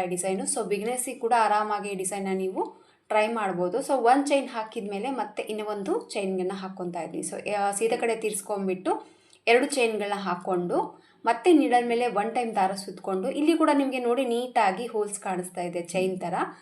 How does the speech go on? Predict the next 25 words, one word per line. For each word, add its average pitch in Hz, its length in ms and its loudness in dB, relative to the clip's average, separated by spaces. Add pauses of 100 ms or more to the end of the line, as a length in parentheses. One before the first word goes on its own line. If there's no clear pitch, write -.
(280)
So 311 140 6
ಇಲ್ಲಿ 277 340 6
ನೀವು 202 400 0
ಪ್ರತಿಯೊಂದು, 240 960 0
ಆ, 214 120 2 (340)
ಚೈನ್ 220 280 -2
ಥರ 214 120 0
ಕಾಣಿಸ್ತಿರೋಂಥ 190 580 -4
ಹೋಲಲ್ಲಿ 185 580 -2
ನೀಡಲ್ 214 300 -2
ಮೇಲೆ 208 140 -2
ಒನ್ 196 240 -2
ಟೈಮ್ 208 200 -4
ದಾರ 180 180 -4
ಸುತ್ಕೊಂಡು 175 640 -8 (1700)
ಈ 285 160 -2
ಒಂದು 202 540 -2
ಚೈನ್ 220 360 -6
ಒಳಗಡೆ 180 360 0 (500)
ಹೋಗಿ 185 420 -2
ದಾರನ 196 360 2
ತಗೊಂಡು 175 520 -2 (580)
ಎರಡರಲ್ಲಿ 240 500 2 (320)
ಒಂದು 190 240 0
ಸರಿ 226 280 0